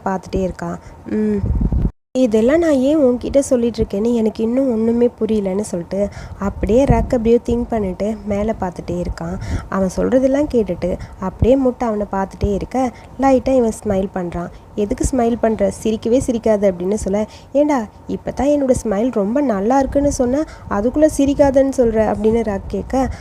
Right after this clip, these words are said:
அவன் சிரிக்கிறத பார்த்தனையும் இவனுக்கு அப்படியே ஒரு மாதிரி ஆயிடுது. அவ்வளோ நேரம் படுத்திருந்தவன் டக்குன்னு அப்படியே மெல்ல எந்திரிக்கிறான். அவனை பார்த்துட்டு, "நீ என்ன சொன்ன? லவ்ங்கிறது ஒரு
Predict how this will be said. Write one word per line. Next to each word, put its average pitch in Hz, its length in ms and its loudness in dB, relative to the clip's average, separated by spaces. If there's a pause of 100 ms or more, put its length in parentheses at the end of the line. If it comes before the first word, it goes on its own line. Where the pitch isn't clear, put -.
(120)
அவன் 202 260 -2
சிரிக்கிறத 262 500 2
பார்த்தனையும் 190 460 -2
இவனுக்கு 214 360 -2
அப்படியே 208 280 0
ஒரு 208 140 4
மாதிரி 175 340 -2
ஆயிடுது. 170 340 -4 (320)
அவ்வளோ 185 280 -2
நேரம் 214 340 0
படுத்திருந்தவன் 214 680 0 (300)
டக்குன்னு 269 300 0
அப்படியே 214 340 0
மெல்ல 196 300 2
எந்திரிக்கிறான். 175 580 -4 (280)
அவனை 185 320 -6
பார்த்துட்டு, 214 500 -2 (280)
"நீ 226 120 4
என்ன 240 200 2
சொன்ன? 208 360 0 (220)
லவ்ங்கிறது 202 840 0 (260)
ஒரு 214 200 0